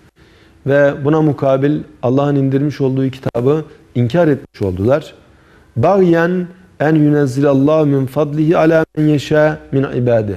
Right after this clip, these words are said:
Allah kullarından dilediğine, e, dilediğini indirir. E, bu böyleyken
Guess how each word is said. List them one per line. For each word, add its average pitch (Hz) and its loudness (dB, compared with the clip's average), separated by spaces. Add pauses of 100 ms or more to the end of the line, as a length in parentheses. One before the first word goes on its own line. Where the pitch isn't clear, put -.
(580)
Allah 143 2 (320)
kullarından 151 2
dilediğine, 131 0 (600)
e, 120 0
dilediğini 143 2
indirir. 135 -2 (420)
E, 131 -4
bu 143 0
böyleyken 147 2